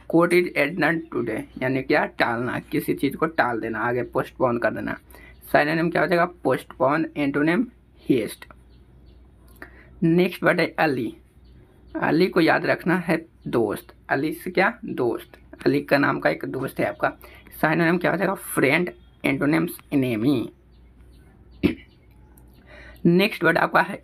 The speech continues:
अल्ले। अल्ले को याद रखना, जैसे बच्चे को आप अल्ले अल्ले करके चुप कराते हैं, तो यानी क्या आ जाएगा? शांत करना। अल्ले मतलब क्या? शांत करना। Synonym tranquil। antonyms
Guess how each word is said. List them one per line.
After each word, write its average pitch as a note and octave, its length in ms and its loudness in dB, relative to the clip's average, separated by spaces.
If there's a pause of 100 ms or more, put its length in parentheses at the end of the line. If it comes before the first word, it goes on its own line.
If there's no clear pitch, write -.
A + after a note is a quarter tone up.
अल्ले। D#3+ 320 2 (800)
अल्ले D3+ 240 4
को F3+ 120 0
याद D3+ 220 2
रखना, D3 260 -2
जैसे - 220 -2
बच्चे A#2+ 320 -2
को - 120 0
आप - 240 0 (100)
अल्ले C#3 200 2
अल्ले C3 220 0
करके C3+ 340 0 (320)
चुप - 180 2
कराते A2+ 340 2
हैं, F3 160 -6
तो - 100 -4
यानी C#3+ 260 -2
क्या D3 120 2
आ D3 40 -2
जाएगा? D3+ 280 0 (400)
शांत E3+ 400 2
करना। A#2 520 -2 (640)
अल्ले B2+ 240 0
मतलब D#3 320 -2
क्या? G3+ 240 0 (340)
शांत D3 400 2 (100)
करना। A2 420 0 (500)
Synonym D3+ 440 0 (180)
tranquil। C#3+ 680 0 (600)
antonyms D#3 600 0